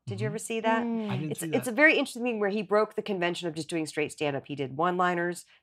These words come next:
Speaker 1: then stand-up, and then he would go to the center for some storytelling. And
Speaker 2: Oh.
Speaker 1: it would black out in between. It was wildly engaging. And, uh, and I was like, "What if we could do, uh,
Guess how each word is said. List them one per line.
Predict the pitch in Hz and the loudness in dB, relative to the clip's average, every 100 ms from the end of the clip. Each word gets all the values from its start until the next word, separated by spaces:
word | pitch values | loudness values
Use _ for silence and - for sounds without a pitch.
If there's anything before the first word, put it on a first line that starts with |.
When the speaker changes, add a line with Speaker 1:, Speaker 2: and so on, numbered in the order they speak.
| _ | _
Speaker 1:
then | 143 143 | -4 -4
stand-up, | - 170 151 147 147 - | 0 2 6 6 4 -2
and | 160 | -4
then | 147 | -2
he | 139 | -2
would | |
go | 143 | -2
to | 139 | -2
the | 131 | -4
center | 139 135 | -6 -8
for | 127 127 | -10 -12
some | 123 | -12
storytelling. | - 127 107 - - - - - 147 | -8 -8 -6 -8 -10 -16 -20 -16 0
And | 165 151 | 4 6
Speaker 2:
Oh. | |
Speaker 1:
it | 160 | 6
would | 151 | 4
black | 139 156 156 | 4 4 4
out | 151 | 2
in | 147 | 2
between. | 139 143 139 | -2 -4 -6
It | |
was | 139 143 _ 151 135 - _ 101 - _ 104 | -8 -12 _ -16 -16 -20 _ -20 -20 _ -18
wildly | 107 165 185 190 185 160 | -10 4 6 6 6 2
engaging. | 143 139 127 113 95 - - - - _ | 2 0 -2 -2 -8 -10 -18 -20 -20 _
And, | 175 160 156 156 | 4 4 4 4
uh, | 143 143 | 4 4
and | 165 | 2
I | 165 | -2
was | 156 | 0
like, | 160 151 _ _ | 0 -2 _ _
"What | _ 175 214 | _ -12 -8
if | 285 277 - | -8 -8 -16
we | 151 160 233 | -12 -6 -6
could | 226 170 147 | -6 -8 -6
do, | 151 139 127 127 143 _ _ _ _ _ _ | -2 -2 -2 -4 -8 _ _ _ _ _ _
uh, | - | 0